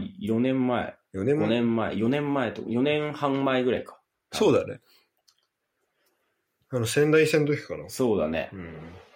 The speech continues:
Speaker 1: 湯田と来た時だったら。
Speaker 2: あー、でもやっぱ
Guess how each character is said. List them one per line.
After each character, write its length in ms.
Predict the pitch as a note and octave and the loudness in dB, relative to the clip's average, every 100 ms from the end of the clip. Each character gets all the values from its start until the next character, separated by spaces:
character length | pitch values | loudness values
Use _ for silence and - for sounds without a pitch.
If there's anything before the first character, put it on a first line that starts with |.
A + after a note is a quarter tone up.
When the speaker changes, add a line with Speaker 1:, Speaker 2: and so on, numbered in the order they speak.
| - | -12
Speaker 1:
湯 140 | F#2+ | -8
田 80 | F2+ | -6
と 120 | F2 | -6
来 100 | F2 | -6
た 100 | F2+ | -8
時 200 | - C2 | -8 -12
だ 80 | - | -14
っ 120 | - | -14
た 80 | - | -16
ら。 120 | - - _ _ _ _ - | -16 -16 _ _ _ _ -12
Speaker 2:
あ 40 | A2 A2 | -8 -4
ー、 20 | |
で 100 | A2 | -4
も 60 | A2+ | -4
や 40 | |
っ 100 | A2+ | -4
ぱ 200 | - A2 | 0 0